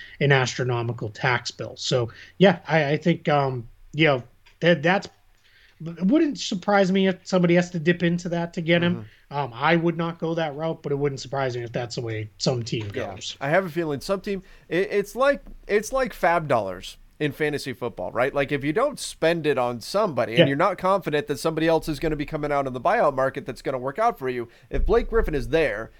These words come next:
Speaker 2: and you've got other teams that want him and you have to spend just a little bit more of that, say, disabled player exception that, um, then you ideally wanted, you're probably just gonna go ahead and do it,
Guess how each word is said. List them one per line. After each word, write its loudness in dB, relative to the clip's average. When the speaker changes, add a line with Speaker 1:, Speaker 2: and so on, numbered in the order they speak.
Speaker 2:
and -2
you've -2
got 2
other 0
teams -2
that -4
want 2
him -2
and 0
you 0
have 0
to -12
spend -2
just -8
a 2
little 0
bit 0
more 4
of 2
that, 2
say, 0
disabled -4
player 0
exception -4
that, 0
um, -2
then -2
you -4
ideally 2
wanted, 2
you're 0
probably 2
just -4
gonna -4
go -2
ahead 0
and -8
do 4
it, -2